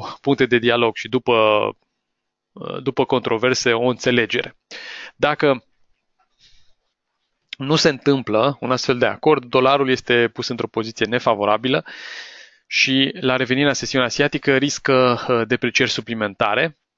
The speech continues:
uh, nu neapărat drastice, dar care ar putea deveni consistente în condițiile în care, uh, Germania se îndreaptă spre un guvern. Deci acesta ar fi scenariul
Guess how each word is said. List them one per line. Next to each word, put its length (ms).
uh, 340
nu 180
neapărat 380
drastice, 560
dar 280
care 160
ar 60
putea 220
deveni 280
consistente 1040
în 200
condițiile 640
în 120
care, 460
uh, 800
Germania 680
se 120
îndreaptă 300
spre 200
un 420
guvern. 400
Deci 180
acesta 280
ar 60
fi 100
scenariul 720